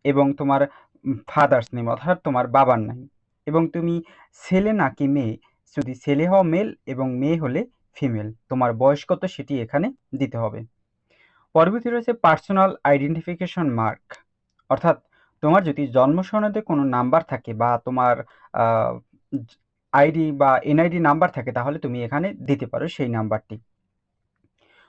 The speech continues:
পরবর্তী রয়েছে তোমার ফোন নাম্বার এবং in case emergency নাম্বার, অর্থাৎ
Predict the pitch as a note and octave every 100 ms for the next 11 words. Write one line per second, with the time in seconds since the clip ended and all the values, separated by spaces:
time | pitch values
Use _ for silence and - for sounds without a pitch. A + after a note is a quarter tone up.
0 | _ D3+ F#3+ A#3 A#3+ A#3 - G#3+ E3 -
1 | - D#3+ C#3 A#2+ A#2 C#3+ - _ _ _
2 | _ _ - C#3+ D#3 D3+ C#3+ _ _ -
3 | F3+ G#3 - A#3+ A#3 - E3 D#3 D3 C#3+
4 | C3 B2+ A2 G#2 - - A2+ E3+